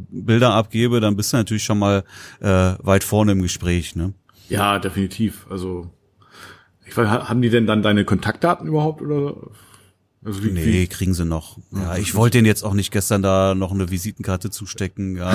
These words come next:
Speaker 1: Also
Speaker 2: <laughs>
Speaker 1: das,
Speaker 2: Leute.
Speaker 1: die, die, die Gelegenheit werde ich noch
Speaker 2: Ja, okay.
Speaker 1: bekommen,
Speaker 2: Gut.
Speaker 1: garantiert.
Speaker 2: Ja. Ja, drück ich dir die Daumen.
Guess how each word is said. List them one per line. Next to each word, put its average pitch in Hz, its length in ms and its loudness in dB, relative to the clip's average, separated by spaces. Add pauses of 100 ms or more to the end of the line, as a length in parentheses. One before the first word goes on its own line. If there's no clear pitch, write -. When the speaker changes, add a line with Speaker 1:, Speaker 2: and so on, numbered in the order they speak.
(100)
Speaker 1:
Also 90 180 -4
Speaker 2:
<laughs> 107 60 -6
Speaker 1:
das, 110 240 -2 (260)
Speaker 2:
Leute. 104 220 -2
Speaker 1:
die, 117 140 -2
die, 113 160 -2
die 104 240 2
Gelegenheit 117 560 4
werde 110 180 2
ich 101 100 -4
noch 95 120 -2
Speaker 2:
Ja, 98 80 -6
okay. 92 100 -4
Speaker 1:
bekommen, 87 300 -4
Speaker 2:
Gut. 82 80 -6
Speaker 1:
garantiert. 85 640 -6
Speaker 2:
Ja. - 140 -18 (920)
Ja, 151 180 2
drück 127 200 0
ich 117 80 -4
dir 143 100 4
die 147 80 2
Daumen. 135 300 2